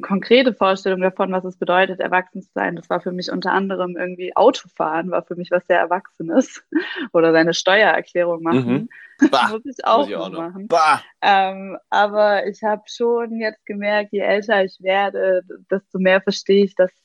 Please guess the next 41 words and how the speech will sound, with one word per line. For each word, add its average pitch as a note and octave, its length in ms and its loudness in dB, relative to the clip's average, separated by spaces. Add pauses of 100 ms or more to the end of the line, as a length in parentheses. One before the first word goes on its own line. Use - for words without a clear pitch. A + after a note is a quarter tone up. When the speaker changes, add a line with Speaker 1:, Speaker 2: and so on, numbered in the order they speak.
Speaker 1:
ja, G#3+ 180 6
was F#3 160 0
bedeutet G#3+ 460 0
denn E3+ 120 -2
eigentlich E3 380 -4
erwachsen D#3+ 500 -6
sein? E3 180 -2
Was F3 140 -2
bedeutet G3 380 2
erwachsen F#3 480 -2
werden? G3 420 4
So, E3 320 -4
ähm, E3 380 -6
gibt G3+ 200 -2
es A3+ 140 2
ein G#3 80 0
bestimmtes G#3 540 -6
Alter, F#3+ 340 2
wo F#3 80 -2
man F3+ 220 -6
bestimmte F#3 440 -6
Dinge F#3 380 -6
erfahren F3+ 540 0
und F3+ 140 -12
erlebt F3 380 -6
haben G3 280 0
muss, A3 200 -14
damit G#3+ 260 -10
man G#3+ 120 -8
erwachsen A3 540 -4
ist? C4+ 260 0
Oder F3 520 2 (460)
kann F#3+ 180 0
es F#3+ 120 -4
nicht F#3+ 160 0
auch F3 100 2
einfach F3+ 380 -2
sein, F3+ 280 2
dass F#3 160 -2
sich F#3 160 -10
das F3+ 120 -8